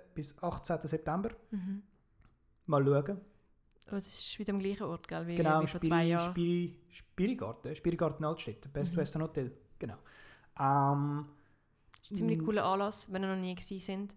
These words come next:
Speaker 2: Ist wirklich noch schön. Kann man gut, äh, verschiedene Bier probieren, verschiedene Brauereien auch kennenlernen.
Speaker 1: Jo.
Speaker 2: Ähm, auch Merch kaufen bei den einen.
Speaker 1: Ja.
Speaker 2: Und das sind wirklich sehr viele von den verschiedenen, äh, Orten von der Schweiz auch dort.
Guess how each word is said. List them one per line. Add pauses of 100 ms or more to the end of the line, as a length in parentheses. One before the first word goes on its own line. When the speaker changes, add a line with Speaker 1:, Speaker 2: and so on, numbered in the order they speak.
(160)
Speaker 2:
Ist
wirklich
noch
schön.
Kann
man
gut,
äh,
verschiedene
Bier
probieren,
verschiedene
Brauereien
auch
kennenlernen.
Speaker 1:
Jo. (420)
Speaker 2:
Ähm,
auch
Merch
kaufen
bei
den
einen. (200)
Speaker 1:
Ja. (320)
Speaker 2:
Und
das
sind
wirklich
sehr
viele
von
den
verschiedenen, (280)
äh,
Orten
von
der
Schweiz
auch
dort.